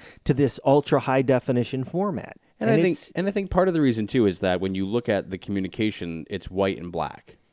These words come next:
Speaker 2: right?
Speaker 1: Yeah.
Speaker 2: I mean, i-, it's, it's, it's sort of a white kind of, I don't know how you would describe it. It's like a cloud that,
Speaker 1: Yes.
Speaker 2: that, that these aliens exist in,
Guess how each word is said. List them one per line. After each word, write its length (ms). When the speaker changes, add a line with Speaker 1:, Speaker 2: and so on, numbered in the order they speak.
Speaker 2:
right? 300
Speaker 1:
Yeah. 140
Speaker 2:
I 40
mean, 120
i-, 180
it's, 360
it's, 200
it's 160
sort 160
of 100
a 60
white 400
kind 280
of, 180
I 80
don't 100
know 80
how 60
you 120
would 100
describe 340
it. 40
It's 120
like 120
a 80
cloud 840
that, 300
Speaker 1:
Yes. 340
Speaker 2:
that, 260
that 220
these 480
aliens 560
exist 540
in, 400